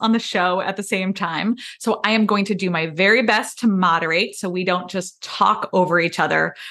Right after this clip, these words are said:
for our listeners. So before we get into the heart of our conversation, let's kick off with some intros. Kathleen, I'm gonna invite you to start. So for those of our listeners who have never heard of Project Potluck,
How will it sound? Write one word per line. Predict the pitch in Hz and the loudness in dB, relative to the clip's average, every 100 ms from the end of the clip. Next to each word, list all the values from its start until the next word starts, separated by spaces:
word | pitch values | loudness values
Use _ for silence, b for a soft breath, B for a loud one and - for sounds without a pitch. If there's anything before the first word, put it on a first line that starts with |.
| B | B
for | - 180 | 0 2
our | 160 | 2
listeners. | 156 - - 180 - | -2 -4 -8 -8 0
So | 208 196 | 2 2
before | 185 214 - 269 277 294 254 | 2 0 2 4 4 2 2
we | 247 | 2
get | 220 226 | 2 2
into | 214 220 | 0 2
the | 180 | 0
heart | - - 226 | 0 0 0
of | 220 | 2
our | 202 196 | -2 0
conversation, | 190 180 180 151 170 170 185 B B B | 0 -2 -4 -6 -6 -8 -12 B B B
let's | 196 247 254 233 - - | 0 0 -4 -10 -12 -2
kick | 226 185 | -2 2
off | 151 160 - | 2 2 -2
with | 139 - | -6 -4
some | 175 - _ 175 | -6 -6 _ 2
intros. | 185 - 151 131 - - B B B _ | 2 2 -2 -2 -6 -12 B B B _
Kathleen, | - 220 - 208 165 | 0 0 2 2 2
I'm | - 208 | 2 2
gonna | 202 190 | 4 4
invite | 214 202 208 202 - | 4 4 2 0 0
you | 208 202 | 2 2
to | 208 | 0
start. | - 165 127 | 0 0 0
So | - 208 | -2 -2
for | 208 | 2
those | 208 254 294 330 330 - | 2 2 2 -2 -6 -2
of | 269 262 | -2 0
our | - 254 | 0 0
listeners | 240 226 180 180 B B - | -2 -6 -10 -10 B B 0
who | 220 202 196 196 - - | 4 6 6 4 0 -4
have | 233 202 | -2 2
never | 208 214 240 233 | 4 4 2 0
heard | 220 196 190 | -2 -2 -2
of | 165 - | -6 -10
Project | - 165 196 202 | -4 0 0 0
Potluck, | - - 156 - | 0 0 0 -2